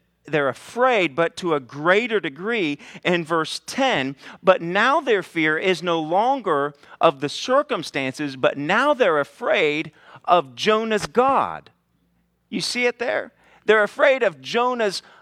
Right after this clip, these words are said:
God. Because Jonah has just revealed to them, "I worship the God of heaven who is over the sea and the dry land." And so now their fear is no longer of the waves,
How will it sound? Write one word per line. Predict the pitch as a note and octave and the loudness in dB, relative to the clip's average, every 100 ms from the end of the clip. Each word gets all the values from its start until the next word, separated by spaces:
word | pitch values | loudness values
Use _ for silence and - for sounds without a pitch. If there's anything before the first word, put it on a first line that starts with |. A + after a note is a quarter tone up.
| - C3+ | -20 0
God. | G#3+ C4 B3+ F#3 F2 - _ _ _ _ _ _ _ - | 2 4 4 0 -4 -12 _ _ _ _ _ _ _ -4
Because | A3 G#3+ D#3 | 2 2 2
Jonah | C#3 B3 D#4 B3+ | 0 2 4 2
has | G3 | 0
just | E3+ G#3+ F#3 | 2 0 0
revealed | F3 A3+ C#4+ C#4 | -2 0 2 0
to | F#3+ | 0
them, | D#3 C#3+ C#3+ D3+ - - - | 2 2 0 -6 -16 -8 0
"I | A3 C4 | 4 4
worship | G#3+ B3 B3+ - F3+ - | 2 0 0 -2 -4 0
the | |
God | E3+ G#3 A3 G3+ | 6 6 8 4
of | D#3+ | 0
heaven | - A#3 B3+ F#3 D3 | 2 4 4 2 -4
who | D#3+ G3 | -4 0
is | F3+ G3 | 2 2
over | A3 G3 | 2 0
the | E3 D#3+ | -2 -4
sea | - B3+ C4 F#3 C#3+ - G3+ | -4 -2 0 0 -2 -8 -4
and | G3+ A#3 F#3+ | 0 0 0
the | F3 | -4
dry | F3+ E3+ D#3 | 2 4 4
land." | D3+ A#3+ A#3+ F3 C#3 A3 F3 | 0 0 2 0 -4 -2 0
And | F#3 | 2
so | F#3+ | 0
now | E3+ E3 A3 C#4+ D#4 | 0 2 4 4 2
their | C#4+ F#3+ | 2 2
fear | D#3 - F3 F3+ | 2 0 0 2
is | D#3+ C#3+ | 0 0
no | F3 E3+ | 0 0
longer | E3 A3 C4+ A3 E3 | 2 2 2 2 2
of | D3+ | 0
the | C#3+ | -2
waves, | F3 C4 A#3 F3+ | 0 2 2 -2